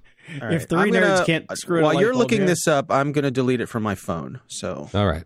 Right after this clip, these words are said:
Speaker 3: you do
Speaker 2: There
Speaker 3: that.
Speaker 2: you go.
Speaker 1: Delete.
Speaker 2: This is, this is some good pod here.
Speaker 3: Okay, so it's
Speaker 1: Delete
Speaker 3: just
Speaker 1: app.
Speaker 3: deactivate, not delete. So to do that, let me know when you're ready, Dave.
Speaker 1: All right, I am ready. It's off of my phone. Oh.
Speaker 3: Okay.
Speaker 2: Okay, yeah, basically you click on, uh, your
Speaker 3: Click on the little
Speaker 2: settings.
Speaker 3: down arrow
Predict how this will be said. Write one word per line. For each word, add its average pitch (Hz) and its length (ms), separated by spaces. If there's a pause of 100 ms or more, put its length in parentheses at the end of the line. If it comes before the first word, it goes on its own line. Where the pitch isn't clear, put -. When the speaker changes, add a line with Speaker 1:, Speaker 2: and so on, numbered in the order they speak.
(140)
Speaker 3:
you 104 120
do 135 160
Speaker 2:
There 95 160
Speaker 3:
that. 87 80
Speaker 2:
you 127 60
go. 92 360 (220)
Speaker 1:
Delete. 107 260
Speaker 2:
This 123 200
is, - 200
this 123 140
is 113 140
some 127 140
good 117 240
pod 107 280
here. 107 360
Speaker 3:
Okay, 120 280
so 113 180
it's 127 100
Speaker 1:
Delete - 20
Speaker 3:
just 147 180
Speaker 1:
app. 87 180 (140)
Speaker 3:
deactivate, 113 960
not 92 240
delete. 82 420
So - 240
to - 100
do 156 380
that, 85 380
let 123 100
me 123 60
know 120 120
when 113 100
you're 101 100
ready, 58 180
Dave. - 280 (240)
Speaker 1:
All 107 120
right, 85 180 (100)
I 117 380
am 107 480
ready. 95 440
It's - 120
off 151 240
of 165 80
my 143 160
phone. 90 380 (120)
Oh. 120 180 (120)
Speaker 3:
Okay. 131 300
Speaker 2:
Okay, 143 420
yeah, 160 220
basically 208 520
you 151 120
click 190 280
on, 175 460
uh, 143 240
your 139 240
Speaker 3:
Click - 140
on 170 80
the 170 60
little 170 120
Speaker 2:
settings. 175 160
Speaker 3:
down 120 260
arrow 101 380